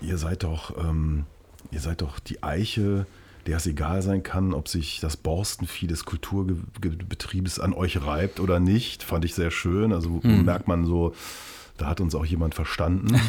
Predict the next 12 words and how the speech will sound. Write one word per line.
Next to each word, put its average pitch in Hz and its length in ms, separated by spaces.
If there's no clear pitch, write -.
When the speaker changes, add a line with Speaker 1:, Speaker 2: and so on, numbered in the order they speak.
Speaker 2:
<laughs> - 220
Speaker 1:
auf - 80
der 87 200
einen 87 180
Seite. - 300
Und 85 260
Speaker 2:
Du - 60
fühlst - 460
dich - 160
gesehen, 104 480
schön. 101 400
Speaker 1:
<laughs> 135 520